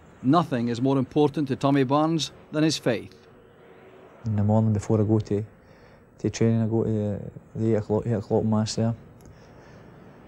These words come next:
Speaker 2: Uh, and I get a great deal of strength for that, and that's between eight and nine, and I can, I can have the mass and, uh, I can spend some time there talking to, to Jesus or Mary or whoever it is I'm, I'm speaking to.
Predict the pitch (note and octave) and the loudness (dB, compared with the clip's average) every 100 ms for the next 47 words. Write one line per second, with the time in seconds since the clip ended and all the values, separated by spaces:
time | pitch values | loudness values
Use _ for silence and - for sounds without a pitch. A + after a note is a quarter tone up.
0 | - - - - - - - A#2 A#2+ B2 | -20 -20 -20 -20 -20 -20 -6 0 2 2
1 | B2 A#2 C#3 C#3 C3 A#2 B2 A#2+ B2 A2+ | 2 0 0 4 4 4 2 4 2 2
2 | B2 A#2+ A#2 G#2+ B2 B2 A#2 A#2+ - A#2 | 0 0 0 0 -2 -4 -4 -4 -4 -6
3 | A2+ B2+ A#2+ A#2 A2+ A2+ A2+ A2+ A2 A2 | -2 0 2 2 2 2 2 0 -2 -4
4 | G#2 G#2+ G#2 G#2 G2+ G#2 G#2 G#2 G#2+ G#2+ | -4 -4 -6 -6 -6 -4 -2 -2 -2 -2
5 | - G#2 G#2 G2+ - - - - _ _ | -4 -4 -6 -10 -20 -20 -20 -20 _ _
6 | - G#2 G2+ G2+ A2 G2+ G2+ G#2 G2+ G2+ | -16 -10 -8 -8 -8 -8 -6 -4 -2 -2
7 | G2+ G2+ G#2 G#2 G#2 - G2+ F#2+ G#2 - | -2 -2 -2 -2 -4 -2 -2 -2 -6 -12
8 | _ _ _ - - G#2+ G#2 G#2 A2 - | _ _ _ -20 -10 -6 -6 -6 -8 -8
9 | G2+ G#2+ G#2+ G#2 G#2 G#2 G#2 G#2 G#2 G#2+ | -4 -2 -2 -4 -6 -8 -8 -6 -4 -2
10 | G#2+ G2+ G2+ G#2 G#2 G2+ G#2+ G2+ G#2+ G#2 | -2 -2 -4 -4 -4 -4 -4 -6 -8 -10
11 | G#2+ - - A2 G#2 A2+ | -12 -12 -8 -8 -6 -8